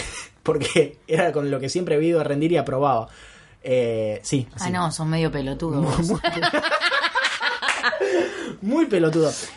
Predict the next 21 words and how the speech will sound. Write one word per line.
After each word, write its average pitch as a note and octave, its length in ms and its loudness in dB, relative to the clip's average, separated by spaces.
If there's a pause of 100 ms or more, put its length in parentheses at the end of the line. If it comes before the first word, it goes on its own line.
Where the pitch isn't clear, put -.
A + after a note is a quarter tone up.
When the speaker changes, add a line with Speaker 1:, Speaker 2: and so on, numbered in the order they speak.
Speaker 1:
Pero D#3+ 160 4
bueno, D#3+ 240 2 (160)
eh, C#3 500 2 (540)
empecé D3+ 320 0
a A3 40 4
hablar B3 380 2
y E3 60 0
empecé D3 240 2
a F3+ 40 4
decir G3+ 160 0
las F3+ 120 2
cosas G#3+ 420 -2
y D#3+ 80 0
me D3+ 140 2
salían, E3+ 460 2
pero C3+ 180 0
retrabado. D3+ 500 2
Entonces D#3 320 0
en D3 80 2
un D#3+ 60 4
momento F3+ 440 0